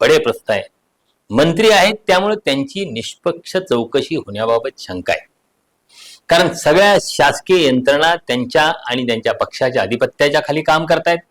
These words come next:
त्यामुळे तक्रारदार बाळासाहेब विखे यांनी या प्रकरणाची चौकशी नगर जिल्ह्याच्या पोलिसांच्याकडे न देता त्यासाठी स्वतंत्र चौकशी अधिकारी नेमावा आणि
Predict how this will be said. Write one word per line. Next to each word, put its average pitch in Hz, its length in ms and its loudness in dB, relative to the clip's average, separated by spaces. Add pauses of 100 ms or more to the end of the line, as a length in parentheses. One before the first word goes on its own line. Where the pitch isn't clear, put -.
(680)
त्यामुळे 196 240 2
तक्रारदार 190 720 2
बाळासाहेब 156 680 -2
विखे 156 360 0 (440)
यांनी 151 360 -4 (460)
या 151 200 2
प्रकरणाची 147 600 -2
चौकशी 143 640 -2
नगर 135 400 2
जिल्ह्याच्या 135 500 -2
पोलिसांच्याकडे 117 800 -6
न 120 260 2
देता 165 360 2 (340)
त्यासाठी 131 340 -2
स्वतंत्र 180 500 0
चौकशी 151 420 2
अधिकारी 139 380 0
नेमावा 139 380 0
आणि 175 120 -4